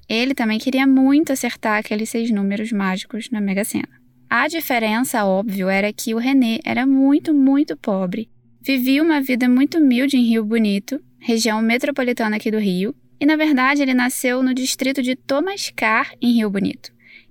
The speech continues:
E Tomascar é tipo um local rural, né, cortado por um rio que divide dois municípios, o de Tanguá e de Rio Bonito. E na casa de estuque,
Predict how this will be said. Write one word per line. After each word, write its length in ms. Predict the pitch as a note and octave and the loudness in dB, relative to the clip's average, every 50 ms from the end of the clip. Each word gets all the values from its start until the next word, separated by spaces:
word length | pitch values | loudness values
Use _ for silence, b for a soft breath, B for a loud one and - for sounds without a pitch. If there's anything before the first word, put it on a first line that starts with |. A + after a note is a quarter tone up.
| B _ _ | B _ _
E 60 | - | -8
Tomascar 640 | C4+ - D4+ D#4 F4 F#4 - - - B3+ B3 B3+ C4 | -4 -4 -2 -2 -2 -2 -4 -4 -2 0 0 0 0
é 40 | B3+ | -2
tipo 240 | - C4+ - - C4+ | -6 -6 -6 -4 -4
um 280 | C4+ C4 C4 C4 B3+ | -2 0 0 0 0
local 380 | B3+ B3+ B3+ - - A#3+ A#3+ B3 | -2 -2 -4 -2 -2 -2 -2 0
rural, 420 | B3+ B3+ A#3+ A3 G3 G3 G#3+ G#3+ | 0 0 0 0 0 0 0 0
né, 160 | G#3 G#3 G#3 G3+ | 0 -2 -2 -2
cortado 400 | - A3+ A3 - - G#3 G#3 G#3 | -4 -6 -6 -4 -4 -4 -4 -4
por 140 | - A3+ | -4 -4
um 80 | A#3 A#3 | -2 -2
rio 260 | A3 G#3+ G#3+ A3+ A#3+ | 0 0 -2 -2 -4
que 80 | - A#3 | -4 -6
divide 500 | G#3 G#3+ G#3+ A3 A3 G#3 A3+ G#3+ G#3+ - _ _ - | -6 -6 -4 -4 -4 -4 -4 -4 -6 -6 _ _ -4
dois 220 | - A#3 C4 D4 | -2 0 0 2
municípios, 880 | C#4+ D4+ C#4+ C#4+ D4 - - - A3 G#3+ - - - C4 D4 - - - _ _ - - _ _ - _ _ _ - - | 2 2 2 2 2 -2 -2 -2 -4 -4 -4 -4 -6 -6 -6 -6 -10 -14 _ _ -20 -20 _ _ -20 _ _ _ -8 -6
o 80 | G#3+ | -4
de 140 | G3+ A3 A3+ | -2 -2 -4
Tanguá 580 | - - B3 C4+ C#4 C4+ A#3+ A3 A3 A#3 C#4+ - _ _ - - | -4 0 2 2 4 4 4 2 2 0 -2 -4 _ _ -8 -6
e 100 | B3 A#3 | -4 -2
de 120 | A#3+ B3 | 0 0
Rio 160 | B3 B3 A#3+ | 0 0 0
Bonito. 440 | A3+ C4+ C#4+ B3+ - - - - - _ _ | 0 0 0 0 -2 -4 -10 -20 -20 _ _
E 120 | - D4+ | -2 0
na 160 | D#4+ F#4+ G#4+ - | 0 0 0 -2
casa 340 | - - C4+ C#4+ D4+ F4 | -2 -2 0 0 0 0
de 100 | D4+ C4+ | 0 0
estuque, 720 | C4+ C4+ - - - - G#3+ G3+ G3+ - - - G3 - | 0 0 -2 -6 -4 -4 -4 -4 -4 -8 -8 -8 -8 -8